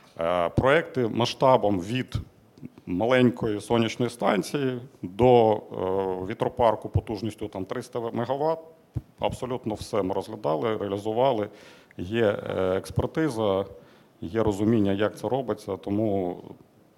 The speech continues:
точно впевнений, що ми можемо будь-якої складності проєкту розглядати. Ну і наостанок, що хотілося б сказати, що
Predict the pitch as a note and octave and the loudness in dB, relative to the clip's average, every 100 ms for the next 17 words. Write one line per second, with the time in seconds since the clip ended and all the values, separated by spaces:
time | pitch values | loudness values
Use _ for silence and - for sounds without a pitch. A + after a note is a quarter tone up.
0 | _ - _ _ _ _ _ - - B2 | _ -20 _ _ _ _ _ -20 -2 0
1 | - G#2 - C#3 C3+ G#2+ F#2+ - F#2+ G2 | 0 -6 0 0 2 0 -2 -4 -4 -2
2 | A2 F#2+ F#2 E2+ E2 F#2+ - F2+ - G2+ | -2 -2 -4 -2 -2 -4 -4 -6 -4 -4
3 | F#2 - - G2 F#2 - F2 E2+ E2 D2 | -4 -6 -4 -2 -2 -6 -8 -8 -8 -8
4 | - - - - - _ - B2 D3 - | -8 -16 -20 -20 -20 _ -4 -2 -2 -2
5 | B2 B2 - A2+ A#2 - E3+ C#3 - A#2 | -6 -6 -4 -2 -2 -4 -4 -4 -4 -8
6 | - - A2+ - - B2 C#3+ D3 A2 - | -8 -6 -6 -6 -8 0 0 0 -6 -2
7 | G#2+ | -2